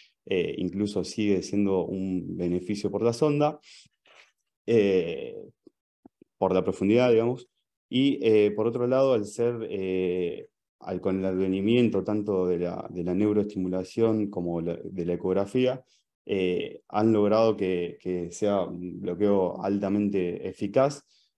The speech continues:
con tasas de efectividad que, que hablan de hasta un noventa y siete por ciento de, de éxito con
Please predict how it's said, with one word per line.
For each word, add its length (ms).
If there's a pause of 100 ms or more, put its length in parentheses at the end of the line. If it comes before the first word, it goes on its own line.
(100)
con 260
tasas 340
de 400
efectividad 640
que, 260 (260)
que 120
hablan 260
de 80
hasta 180
un 220
noventa 380
y 20
siete 300
por 160
ciento 360
de, 300
de 300
éxito 420
con 400